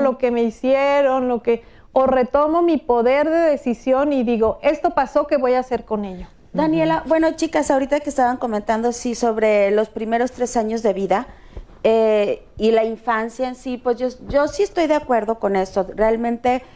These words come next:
Speaker 2: confirmo que, pues, la infancia, se decía antes, ¿verdad? La infancia es destino.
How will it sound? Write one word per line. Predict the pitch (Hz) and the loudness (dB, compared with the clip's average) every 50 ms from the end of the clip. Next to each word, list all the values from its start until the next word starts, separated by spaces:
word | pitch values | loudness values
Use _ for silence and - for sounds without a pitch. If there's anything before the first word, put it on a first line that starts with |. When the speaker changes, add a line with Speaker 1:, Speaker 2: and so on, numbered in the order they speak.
| - - - | -20 -10 -4
Speaker 2:
confirmo | - 226 226 214 233 247 240 220 240 247 254 254 254 - | -2 -2 -2 0 0 -2 0 0 0 -2 -2 -2 -4 -2
que, | - 254 247 247 247 247 247 247 254 254 269 - - - - - - - - - | 0 0 2 2 2 2 2 2 0 0 -2 -2 -6 -10 -20 -20 -20 -18 -6 -2
pues, | 220 226 | 0 2
la | 240 226 | 2 2
infancia, | 226 226 208 - 233 233 233 240 233 - 262 262 277 339 403 - - - - - - - - - | 0 0 -2 -2 -2 -2 -2 -2 -4 -4 -2 -2 -2 -2 -4 -8 -14 -20 -20 -20 -20 -20 -20 -18
se | - - - 214 190 | -8 -4 -2 -2 -2
decía | 196 196 - - 226 233 226 220 220 | -4 -6 -10 -8 -6 -4 -4 -4 -4
antes, | 240 294 - - 208 185 185 | -4 -6 -8 -12 -14 -12 -10
¿verdad? | 185 190 180 180 190 208 | -10 -8 -6 -4 -4 -4
La | 226 214 | -4 -4
infancia | 202 196 - 214 208 208 - 254 247 220 - - | -6 -6 -6 -6 -6 -6 -8 -8 -8 -6 -6 -2
es | - 214 214 | -2 -2 -2
destino. | 220 233 226 233 - 226 220 214 202 | -2 -4 -4 -4 -6 -4 -4 -4 -4